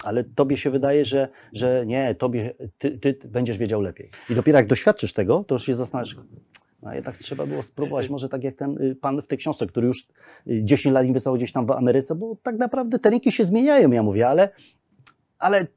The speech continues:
to, to wszystko tak, y, wszystko krąży wokół jednego tak naprawdę. W ty-, przy tych wykresach, przy tym, y, no oczywiście to się w-, ta elektronika, te, te, te nowe, nowe formy, tak, te,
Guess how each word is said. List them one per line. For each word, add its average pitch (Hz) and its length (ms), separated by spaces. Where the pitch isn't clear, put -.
to, 202 120
to 202 140
wszystko - 340
tak, 214 280
y, 175 240
wszystko - 460
krąży 240 320
wokół 247 240
jednego 226 440
tak 87 140
naprawdę. 101 420
W - 60
ty-, 135 140
przy 175 140
tych 170 160
wykresach, 185 480
przy - 180
tym, 180 220
y, 180 260
no 190 100
oczywiście 180 340
to 160 100
się 165 160
w-, 160 300
ta 151 100
elektronika, 151 800
te, 139 220
te, 135 160
te 135 480
nowe, 143 400
nowe 143 240
formy, 123 420
tak, 113 220
te, 120 160